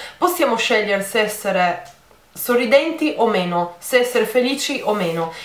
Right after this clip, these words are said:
indipendentemente da quello che capita", perché so che questo discorso poi non può essere proprio,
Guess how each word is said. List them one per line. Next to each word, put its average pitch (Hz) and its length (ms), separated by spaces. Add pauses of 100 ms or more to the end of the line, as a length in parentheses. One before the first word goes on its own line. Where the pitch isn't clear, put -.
indipendentemente 277 880
da 214 120
quello 214 200
che 190 160
capita", 180 440
perché 190 520
so 208 240
che 214 140
questo 208 260
discorso 190 400
poi 196 160
non 180 200
può 190 200
essere 175 420
proprio, 185 460